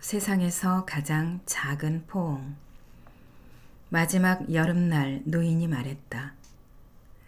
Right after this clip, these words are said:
신 팀장, 내 성공의 진짜 비밀을 알려줄까? 노인은 발명가이자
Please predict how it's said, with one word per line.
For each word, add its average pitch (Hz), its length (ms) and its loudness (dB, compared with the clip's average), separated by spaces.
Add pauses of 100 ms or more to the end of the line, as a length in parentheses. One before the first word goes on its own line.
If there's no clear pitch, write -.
(120)
신 208 280 -2
팀장, 151 520 0 (520)
내 165 180 4
성공의 185 760 2
진짜 180 380 0
비밀을 156 460 0
알려줄까? 147 800 0 (1040)
노인은 180 760 4
발명가이자 156 1000 0